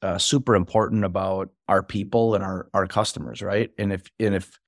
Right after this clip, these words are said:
you know, if you really sit down and you truly sit down and le-, try to learn and understand your customers' problems, right, or their issues, we've been fortunate enough to, to figure out, uh, ways to build products or solutions around that,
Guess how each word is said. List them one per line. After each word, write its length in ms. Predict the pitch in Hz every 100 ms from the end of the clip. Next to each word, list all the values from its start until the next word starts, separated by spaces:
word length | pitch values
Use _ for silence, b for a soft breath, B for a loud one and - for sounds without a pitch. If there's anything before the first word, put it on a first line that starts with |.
| _ -
you 100 | 104
know, 140 | 98
if 140 | 95 110
you 80 |
really 340 | 101 127 160 113
sit 300 | - - 107
down 320 | 98 104 110
and 80 | 101
you 100 | 92
truly 440 | 95 113 110 107
sit 200 | - -
down 300 | 101 104 107
and 140 | 95 95
le-, 280 | 92 95 -
try 220 | - 101
to 80 | 107
learn 420 | 92 92 92 101
and 100 | 101
understand 680 | 98 92 92 - 92 95 104
your 100 | 95
customers' 560 | 92 101 92 98 92 -
problems, 680 | - 98 101 117 135 - - _ -
right, 280 | 101 104 -
or 200 | 101 98
their 180 | 92 90
issues, 640 | 101 92 123 135 143 - _ -
we've 200 | 110 117
been 140 | 104
fortunate 460 | 90 110 98 104 98
enough 300 | 98 98 -
to, 340 | 95 92 - -
to 100 | 101
figure 460 | - 113 92 95
out, 400 | 98 101 98 95 _ _ -
uh, 320 | 104 90 90 -
ways 440 | 98 101 101 101 -
to 80 |
build 500 | 82 101 98 95 95
products 460 | - 92 95 95 -
or 60 | 95
solutions 540 | - 95 98 - 90
around 320 | 90 95 104
that, 180 | 92 -